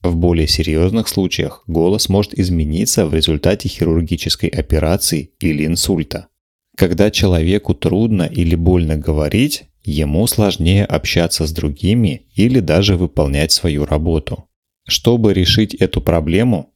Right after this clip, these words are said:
исследователи из Китая сделали голосовые связки на чипе, которые преобразуют шёпот и беззвучную речь в произношение с нормальной громкостью.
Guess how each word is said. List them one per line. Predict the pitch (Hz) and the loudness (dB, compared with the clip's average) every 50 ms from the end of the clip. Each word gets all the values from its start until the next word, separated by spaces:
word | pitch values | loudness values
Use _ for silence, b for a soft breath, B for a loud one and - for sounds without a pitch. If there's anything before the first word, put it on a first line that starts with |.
| _ _ - | _ _ -4
исследователи | 101 92 - - 98 95 95 90 87 82 82 - - - | -2 -2 0 0 2 0 2 2 2 0 0 -2 -2 -2
из | 80 - - 82 78 76 | -2 -4 -4 -4 -6 -4
Китая | - - - - - 82 95 107 98 78 | -8 -10 -8 -4 0 0 2 2 2 0
сделали | 71 73 78 87 82 82 82 78 - - - - | -2 0 0 2 2 2 0 0 -2 -6 -8 -8
голосовые | - - 87 82 80 - - 90 87 85 82 82 78 - | -4 -2 0 0 0 0 0 0 0 2 0 0 -2 -2
связки | - - 82 82 82 - - - - | -2 0 0 0 0 -2 -4 -4 -2
на | 80 76 73 | -2 -2 -2
чипе, | - - - - 104 104 - - 73 - - _ _ _ _ _ | -2 -4 -2 0 0 0 0 -2 -4 -4 -6 _ _ _ _ _
которые | - - 80 - - 95 92 95 90 82 | -6 -6 -4 -2 0 0 2 2 0 0
преобразуют | - - - 82 82 82 82 90 95 95 95 98 98 87 78 69 | -2 0 0 2 2 2 2 2 2 2 2 2 0 0 0 0
шёпот | - - - 92 90 82 - - - - - | 0 0 2 2 0 0 -2 -6 -8 -6 -4
и | - | -4
беззвучную | 87 80 90 82 85 82 82 85 80 - - 82 78 76 76 | -2 0 0 0 0 0 0 0 0 -2 -2 -2 -2 -2 0
речь | 71 85 101 247 - - - _ _ _ | 2 2 0 0 0 -6 -12 _ _ _
в | _ - - | _ -4 0
произношение | - - 175 170 76 78 76 71 67 - - 85 90 95 101 95 78 69 95 | 0 2 2 2 2 0 0 0 0 0 0 2 2 2 2 2 0 -2 -6
с | - - - | -8 -6 0
нормальной | 87 85 80 80 76 73 76 76 76 80 82 | 0 0 2 2 0 0 0 2 2 0 2
громкостью. | 82 90 92 90 82 82 80 76 71 - - - - - | 2 2 2 2 2 0 -2 -4 -4 -4 -6 -8 -8 -10